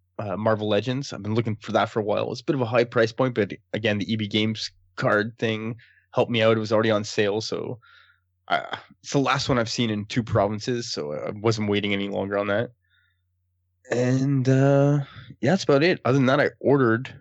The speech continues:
so hopefully next week I'll have received these, but the Marvel Legends Scorpion and the Black Series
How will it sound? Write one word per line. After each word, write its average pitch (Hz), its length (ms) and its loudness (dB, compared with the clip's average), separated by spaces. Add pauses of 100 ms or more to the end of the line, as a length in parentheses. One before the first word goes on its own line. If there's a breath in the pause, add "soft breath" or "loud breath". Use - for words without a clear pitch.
(180)
so 107 200 0
hopefully 123 260 0
next 113 240 -2
week 98 140 -6
I'll 98 400 -4
have 104 160 -6
received 110 340 0
these, 110 260 -2
but 98 200 -4
the 98 200 -2
Marvel 110 320 4
Legends 107 340 0
Scorpion 120 680 -2 (640)
and 107 160 2
the 101 40 -2
Black 104 360 0
Series 98 560 -2